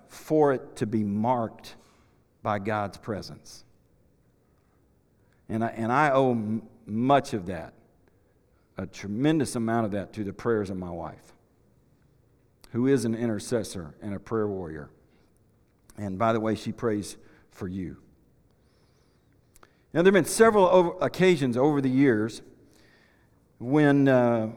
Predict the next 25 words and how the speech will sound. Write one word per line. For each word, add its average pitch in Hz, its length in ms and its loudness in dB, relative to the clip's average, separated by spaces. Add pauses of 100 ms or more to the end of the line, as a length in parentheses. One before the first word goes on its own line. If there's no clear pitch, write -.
(240)
when 135 200 0
our 131 100 4
daughter's 151 420 4
friends, 120 600 -2 (1120)
um, 101 420 -4 (640)
have 120 160 -4
been 131 140 2
in 123 80 2
our 117 160 2
home, 127 360 2
and, 104 280 -2
and 101 160 -2
over 123 240 2
the 113 60 0
years, 123 360 2
there's 107 180 -8
been 104 400 -2
a 101 60 -4
lot 117 320 0
of 101 140 -4
daughter's 107 340 -2
friends 87 500 -10
in 90 120 -10
our 90 100 -8
home. 80 220 -14